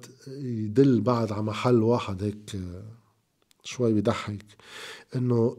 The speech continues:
إذا، إذا المجلس الدستوري هالقد قنوع، يعني بيجي واحد بيقول له: "لا، ما أنا ما خصني"، بيقول له: "أوكي، خلص، ما خصه".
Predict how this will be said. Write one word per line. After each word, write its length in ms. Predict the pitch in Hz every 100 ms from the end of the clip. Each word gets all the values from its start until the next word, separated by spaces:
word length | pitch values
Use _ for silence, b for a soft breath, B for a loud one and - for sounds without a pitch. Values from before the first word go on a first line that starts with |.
| -
إذا، 260 | 120 135
إذا 140 | 170 139
المجلس 360 | 139 185 190
الدستوري 580 | 151 151 - 196 185 160
هالقد 320 | 139 175 165
قنوع، 460 | - 131 139 135 107
يعني 240 | 98 95
بيجي 300 | 107 123 117
واحد 300 | 117 123 107
بيقول 240 | 110 135 120
له: 80 | 127
"لا، 140 | 135
ما 160 | 135 135
أنا 80 |
ما 100 | 123
خصني"، 360 | 120 113 - 113
بيقول 180 | 123 135
له: 80 | 143
"أوكي، 200 | 135 113
خلص، 300 | 120 117 127
ما 60 |
خصه". 360 | - 104 -